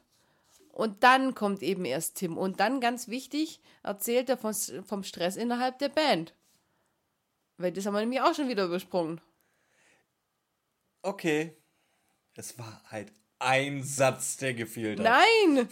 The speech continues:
Speaker 1: Ja, eben, aber der kommt dann irgendwo und ich muss gucken, wo er dann kommt. Du kannst doch nicht hier,
Speaker 2: Ja,
Speaker 1: äh,
Speaker 2: dann,
Speaker 1: auf-
Speaker 2: dann führ du durch die Folge. Wenn du das alles so genau hast, dann führ
Speaker 1: Ja,
Speaker 2: du
Speaker 1: du
Speaker 2: durch
Speaker 1: kannst
Speaker 2: die
Speaker 1: doch nicht,
Speaker 2: Folge,
Speaker 1: du
Speaker 2: ich
Speaker 1: kannst doch nicht hier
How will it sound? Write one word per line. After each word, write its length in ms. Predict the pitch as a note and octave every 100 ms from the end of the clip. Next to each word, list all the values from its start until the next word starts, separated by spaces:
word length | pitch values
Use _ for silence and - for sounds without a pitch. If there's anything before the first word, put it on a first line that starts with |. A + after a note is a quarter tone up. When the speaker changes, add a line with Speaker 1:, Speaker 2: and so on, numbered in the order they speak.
| -
Speaker 1:
Ja, 140 | D#4 A#4 E4+ F#4+ B4
eben, 120 | G4
aber 140 | D4 D4+
der 100 | D#4+
kommt 200 | G4 G4
dann 80 | A#3
irgendwo 720 | C#4+ A#4 G#4 A#3+ C#4 F#4+ G4+
und 100 | G4
ich 100 | F#4+
muss 180 | G4 -
gucken, 240 | G4+ G4
wo 80 | F#4
er 60 | F4+
dann 220 | E4 B3+
kommt. 300 | E4+ D4 G#3 - - - -
Du 60 |
kannst 200 | - F#4+
doch 60 | F#4+
nicht 180 | D#4+ -
hier, 100 | E4+
Speaker 2:
Ja, 80 | A#3+
Speaker 1:
äh, 180 | - C4+
Speaker 2:
dann, 140 | -
Speaker 1:
auf- 140 | G#3 A#3+
Speaker 2:
dann 140 | B3
führ 180 | - C4+
du 220 | C4+ C4+
durch 160 | C#4 B3+
die 120 | B3
Folge. 300 | G3 B3+ A#3+
Wenn 140 | G#3 G3
du 120 | B3
das 160 | A#3 G#3+
alles 240 | A#3 A#3+
so 100 | A3+
genau 220 | G#3+ G#3 G#3
hast, 160 | G#3+
dann 100 | G#3+
führ 140 | F#3 G#3+
Speaker 1:
Ja, 100 | B4
Speaker 2:
du 60 | A#3+
Speaker 1:
du 60 |
Speaker 2:
durch 140 | B3 B4
Speaker 1:
kannst 60 |
Speaker 2:
die 40 | A#4 A4+
Speaker 1:
doch 60 |
nicht, 80 | A#4
Speaker 2:
Folge, 120 | A4
Speaker 1:
du 60 | F#4+
Speaker 2:
ich 60 | A#4
Speaker 1:
kannst 160 | A#4
doch 40 | A4+
nicht 120 | G#4+
hier 100 | G#4+